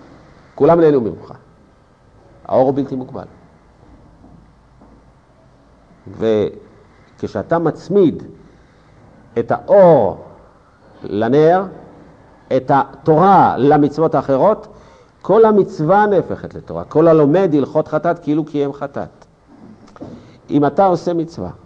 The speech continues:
ואתה לומד את הלכות המצווה, אתה הפכת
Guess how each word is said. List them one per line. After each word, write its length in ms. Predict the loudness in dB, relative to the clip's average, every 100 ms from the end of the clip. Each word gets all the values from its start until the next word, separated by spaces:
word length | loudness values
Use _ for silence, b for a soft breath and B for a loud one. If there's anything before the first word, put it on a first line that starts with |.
| -20
ואתה 360 | -6 -4 0 0
לומד 400 | 2 0 -2 -4
את 120 | -6
הלכות 300 | -8 -10 -14
המצווה, 440 | -16 -18 _ -20 -20 _ _ _ _ _ _ _ _ _ _ _ _ _ _ _ -10
אתה 180 | -2 0
הפכת 400 | 0 -2 -4 -2